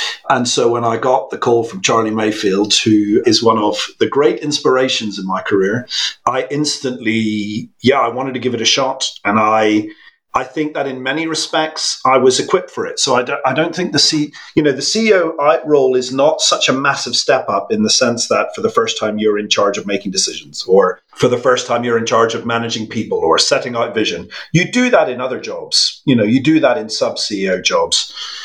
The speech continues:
I think the thing that changes when you become the C E O is you have ultimate accountability. It's a weird thing, really, because in some respects, everybody does what you say and you have lots of power and influence and everybody tells you yes.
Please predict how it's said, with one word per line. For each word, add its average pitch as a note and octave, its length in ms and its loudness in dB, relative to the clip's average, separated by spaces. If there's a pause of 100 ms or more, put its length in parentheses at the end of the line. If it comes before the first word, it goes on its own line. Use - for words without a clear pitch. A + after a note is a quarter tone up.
(260)
I D3 80 0
think G3 340 -8
the C3 80 -10
thing D3+ 320 -2
that B2 140 -8
changes D#3 440 0
when A2+ 140 2
you G#2+ 80 -2
become A2 240 2
the G#2+ 60 -4
C A#2+ 260 0
E C3+ 60 6
O C3 120 6
is A2 140 -2
you A2 100 -2
have A2 300 0
ultimate C#3 420 0
accountability. G#2+ 840 -2 (140)
It's D3 200 2
a D3+ 60 4
weird F3 280 2
thing, E3 240 -2
really, G#2+ 260 0
because A2+ 320 0
in A#2 80 2
some D3 240 0
respects, A#2+ 380 -2
everybody A#2 360 0
does A2 280 2
what F#2+ 120 -4
you F#2+ 80 -6
say G2+ 380 0
and F#2+ 120 -6
you F#3+ 80 0
have F#2 100 -4
lots - 220 0
of A2+ 100 -12
power A#2+ 160 0
and A2+ 100 -6
influence G#2+ 440 -4
and F#2+ 100 -4
everybody A2+ 340 0
tells A#2 240 2
you A2 80 -4
yes. - 480 -2